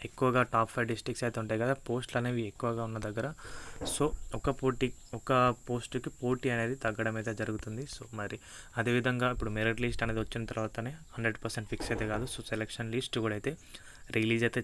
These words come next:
చేస్తారు కాబట్టి so, సెలక్షన్ లిస్ట్‌లో నేమ్ ఉంటే so, మీకు ఫైనల్గా జాబ్ అనేది వచ్చినట్టే. తర్వాత,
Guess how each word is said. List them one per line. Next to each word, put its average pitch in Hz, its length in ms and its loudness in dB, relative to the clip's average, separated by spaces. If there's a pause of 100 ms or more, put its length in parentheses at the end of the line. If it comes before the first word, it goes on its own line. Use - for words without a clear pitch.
(100)
చేస్తారు 110 280 -2
కాబట్టి 107 280 -4
so, - 140 -6
సెలక్షన్ 120 600 -2
లిస్ట్‌లో 117 340 -2
నేమ్ 107 240 -4
ఉంటే 107 280 -8 (420)
so, 117 100 0
మీకు 117 200 -2
ఫైనల్గా 117 640 2
జాబ్ 107 320 2
అనేది 107 360 -2 (420)
వచ్చినట్టే. 123 440 4
తర్వాత, 123 580 2